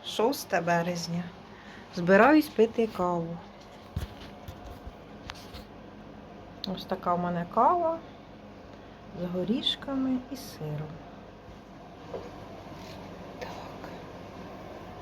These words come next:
Ой. Ще раз всім доброго ранку.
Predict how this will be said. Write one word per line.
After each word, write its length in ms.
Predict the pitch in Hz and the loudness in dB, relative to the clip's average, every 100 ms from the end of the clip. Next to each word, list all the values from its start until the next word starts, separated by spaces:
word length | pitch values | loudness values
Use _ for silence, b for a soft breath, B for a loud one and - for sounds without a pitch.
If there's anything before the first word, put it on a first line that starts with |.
| - - - - - - - - - - - - - - | -12 -12 -12 -12 -12 -12 -12 -12 -12 -12 -12 -12 -10 -6
Ой. 1200 | 285 262 - - - - - - - - - - - - - - - - - - - | -4 -2 -2 -4 -4 -4 -6 -6 -8 -10 0 8 8 6 -10 -12 -12 -14 -14 -12 -8
Ще 260 | - 277 | 10 12
раз 160 | 285 269 - | 12 12 0
всім 280 | - 214 220 220 | -2 2 2 2
доброго 440 | 180 185 175 160 165 | 4 4 4 2 4
ранку. 440 | 160 160 160 160 | 2 2 -2 -6